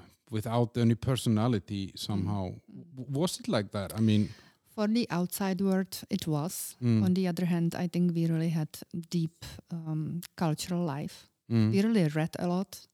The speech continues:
Speaker 1: Mm.
Speaker 2: We had quite deep discussions. I don't think kids those days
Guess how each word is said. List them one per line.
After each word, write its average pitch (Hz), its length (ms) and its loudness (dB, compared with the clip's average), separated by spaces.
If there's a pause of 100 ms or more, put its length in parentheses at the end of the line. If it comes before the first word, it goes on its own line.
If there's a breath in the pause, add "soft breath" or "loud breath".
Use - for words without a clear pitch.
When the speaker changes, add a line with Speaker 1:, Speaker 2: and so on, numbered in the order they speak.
(100)
Speaker 1:
Mm. 113 180 4
Speaker 2:
We 180 320 2
had 175 140 -2 (120)
quite 170 380 -4
deep 175 200 0
discussions. 190 720 -2 (500 loud breath)
I 185 40 2
don't 202 180 4
think 202 380 2 (220)
kids 185 240 -2
those 170 380 -2
days 165 520 -4